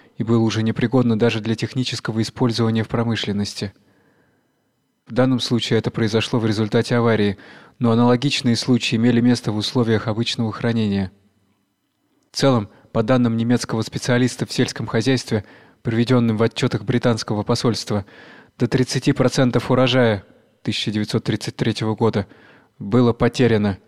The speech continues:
Даже существенно меньшей цифры было достаточно, чтобы кардинально изменить крестьянскую долю.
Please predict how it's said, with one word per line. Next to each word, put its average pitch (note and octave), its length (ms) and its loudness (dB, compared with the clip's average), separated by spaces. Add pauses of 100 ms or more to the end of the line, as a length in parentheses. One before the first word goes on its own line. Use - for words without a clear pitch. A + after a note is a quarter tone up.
(1500)
Даже B2+ 320 2
существенно B2+ 640 0
меньшей C3 380 4
цифры A#2+ 380 0
было A2+ 240 2
достаточно, A2 680 0 (280)
чтобы A#2 300 0
кардинально A#2 680 2
изменить B2 380 0
крестьянскую A#2+ 800 0
долю. A2 400 2